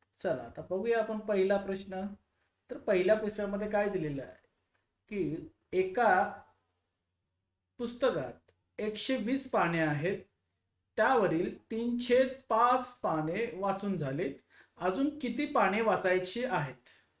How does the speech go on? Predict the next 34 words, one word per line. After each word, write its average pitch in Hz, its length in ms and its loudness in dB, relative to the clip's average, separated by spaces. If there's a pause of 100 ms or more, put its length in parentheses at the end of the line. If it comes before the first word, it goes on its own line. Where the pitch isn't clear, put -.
(580)
असा 165 140 -6
प्रश्न 151 300 -8
विचार. 139 280 -10 (440)
मग 185 80 -10
आता 233 100 -6
आपण 240 140 -6
पहिल्यांदा 233 520 2
काय 220 140 -2
करूया, 170 320 -2
एकशे 202 500 -4
वीस 226 440 -4
पाने 208 380 -2
एकूण 202 280 -4
आहेत. 196 340 -2 (1160)
जर 214 500 4
आपल्याला 196 380 0
वाचलेली 208 560 4
पाने 233 260 0
काढूया 226 360 2
पहिल्यांदा. 214 500 -2 (140)
मग 196 100 -12
वाचलेली 202 460 2
पाने 240 300 0
किती 240 160 -2
आहे? 254 140 2
तीन 262 260 -4
छेद 262 200 0
पाच. - 300 -4 (520)
जर 214 380 2
असं 220 320 0
आपल्याला 220 280 -2
काढायचं, 214 360 0
जर 220 80 0
वाचलेलं, 170 440 -2